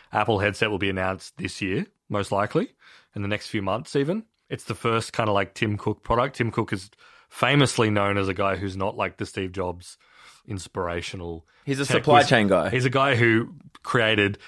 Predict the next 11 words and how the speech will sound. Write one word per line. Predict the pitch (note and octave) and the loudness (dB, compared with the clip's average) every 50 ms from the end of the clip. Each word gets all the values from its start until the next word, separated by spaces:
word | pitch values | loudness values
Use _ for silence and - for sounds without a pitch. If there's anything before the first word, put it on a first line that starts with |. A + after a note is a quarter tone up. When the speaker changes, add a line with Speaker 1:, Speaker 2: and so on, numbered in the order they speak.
| - _ _ | -20 _ _
Speaker 1:
the | A2 | 0
most | G#2+ A2 G#2+ - - | 2 2 0 0 0
militarily | A#2 A2+ G#2+ G#2 G2+ - A#2 G#2 G2+ G2 G2 G2 F#2+ | 0 0 0 0 0 -2 -2 0 0 2 2 0 0
efficient | F#2 F2 - G2+ F#2 - - F#2+ F#2 F#2 | -2 -2 -4 -6 -6 -4 -8 -8 -10 -6
supply | - - F#2 - F#2+ F#2+ F#2 | -6 -6 -4 -2 -2 -2 -2
chain | - - F#2+ F#2 F#2+ G2 - | -4 -6 -6 -6 -6 -10 -14
probably | _ - - C3+ C3 B2+ A#2 A2 | _ -4 -4 0 0 2 0 0
in | G2+ | 0
modern | G2+ G2 G2 F#2 F2+ | -2 -4 -4 -4 -6
history. | E2+ F#2+ F#2+ - - - F#2+ F2+ A#2+ A#2 | -10 -10 -10 -10 -8 -8 -6 -4 -2 0
Speaker 2:
Yeah. | A2 F#2+ E2 | 0 0 -2